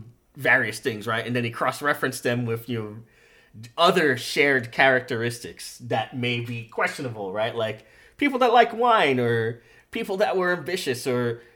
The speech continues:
people who really like kids, or, you know, people whose, uh, search history were cer-, uh, had certain information, right? And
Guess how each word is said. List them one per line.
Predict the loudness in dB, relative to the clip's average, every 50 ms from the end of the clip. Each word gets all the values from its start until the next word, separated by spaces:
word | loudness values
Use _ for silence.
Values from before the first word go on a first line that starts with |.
| _ _ -8
people | -6 -6 -2 0 0 0
who | 0 0 -2
really | 0 0 0 2 2 4
like | 4 4 4 2 -2
kids, | -6 -2 0 2 2 2 0 -2 -8 -8 -8
or, | -6 -6 -6 -6 -6 -6 -8 -10 -16 -20 -20 -18 -10
you | -6 -4 -4
know, | -4
people | -2 0 -2 0 0 0 -2 0
whose, | 0 0 0 0 -2 -2 0
uh, | 4 4 6 6 4
search | 2 0 0 0 2 2 2
history | 0 0 0 0 0 2 2 2
were | 2 2 2 2 2 2
cer-, | 0 -4 -4 -4 -4 -4 -2
uh, | -2 -2 -2 -2 -6 -16 _ _ 4
had | 6 6 6 6 4
certain | -4 -2 -2 -2 -2 -2 -4 -6 -6
information, | -6 -6 -8 -8 -6 -4 -4 -2 -2 -2 -4 -4 -8 -10 -14 -18 _ _ _ _ _ _ _ _ _ _ _ -10
right? | -8 -6 -4 -4 -6 -6 -10 _ _ _ _ _ _ _ _ _ _ -20 -20 -20 _ _ -20 -20 -10 -2
And | 4 6 8 8 6 6 2 -4 -6